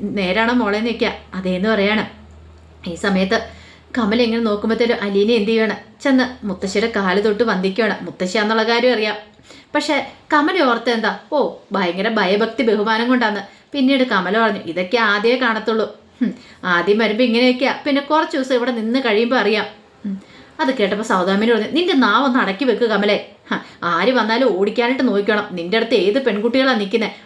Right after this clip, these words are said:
ആരും നിക്കത്തില്ലെന്ന് പറയാം. അതുപോലത്തെ സ്വഭാവമല്ലേ" എന്നൊക്കെ പറയണം. കമല പറഞ്ഞു, "ഇനി ഞാൻ കൂടുതലൊന്നും പറയുന്നില്ല" എന്ന് പറഞ്ഞ് കമല അങ്ങോട്ട് ഇറങ്ങി പോവാണ്. ആ സമയത്ത് അലീന ഇങ്ങനെ നോക്കി നിൽക്കുന്ന കണ്ടപ്പത്തേനും സൗദാമിനിയെ ചോദിച്ചു, "അല്ല, മോളുടെ പേരെന്താന്ന്?" ചോദിക്കുക.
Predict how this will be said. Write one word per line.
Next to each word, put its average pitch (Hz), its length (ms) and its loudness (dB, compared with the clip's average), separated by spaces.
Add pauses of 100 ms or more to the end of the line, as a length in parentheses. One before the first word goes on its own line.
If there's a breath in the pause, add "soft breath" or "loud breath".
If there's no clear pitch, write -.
(100)
ആരും 330 340 2
നിക്കത്തില്ലെന്ന് 220 520 2
പറയാം. 190 200 0
അതുപോലത്തെ 190 400 0
സ്വഭാവമല്ലേ" 220 560 0
എന്നൊക്കെ 226 220 -2
പറയണം. 214 380 -2 (540 loud breath)
കമല 175 200 -2
പറഞ്ഞു, 202 160 0
"ഇനി 208 100 0
ഞാൻ 240 120 -2
കൂടുതലൊന്നും 226 500 2
പറയുന്നില്ല" 220 520 0 (120)
എന്ന് 190 160 -4
പറഞ്ഞ് 214 200 -2
കമല 185 320 -2
അങ്ങോട്ട് 208 260 0
ഇറങ്ങി 190 180 -2
പോവാണ്. 196 360 -2 (600 loud breath)
ആ 175 80 -8
സമയത്ത് 190 520 -4 (260 loud breath)
അലീന 180 320 -2
ഇങ്ങനെ 202 220 -2
നോക്കി 180 300 -4
നിൽക്കുന്ന 202 300 -2
കണ്ടപ്പത്തേനും 202 420 -2 (480)
സൗദാമിനിയെ 190 440 0
ചോദിച്ചു, 214 260 0
"അല്ല, 196 200 0
മോളുടെ 180 420 0
പേരെന്താന്ന്?" 226 460 0
ചോദിക്കുക. 214 280 0